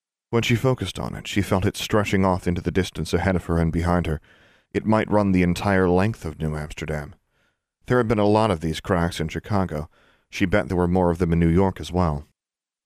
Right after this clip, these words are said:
At the intersection where the school's administrative offices were supposed to be located, she found a small fenced garden surrounded by more apartments. It was a private park, according to the plaque on the locked gate.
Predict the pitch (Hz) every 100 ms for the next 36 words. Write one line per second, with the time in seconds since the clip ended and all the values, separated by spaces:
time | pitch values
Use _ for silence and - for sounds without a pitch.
0 | _ _ - 120 120 135 131 - 101 -
1 | 95 92 87 - 110 98 95 87 92 92
2 | - 87 82 82 80 - 85 85 87 85
3 | 92 85 87 87 95 90 87 85 - -
4 | - - _ 113 110 117 110 - 110 107
5 | 92 - 101 - - 98 87 78 55 -
6 | 92 87 85 87 87 82 80 - 90 -
7 | 62 - - _ _ _ _ - 101 110
8 | 107 - - 107 95 - - 120 92 -
9 | - - 95 85 85 85 - 87 - 85
10 | 85 82 82 - 92 87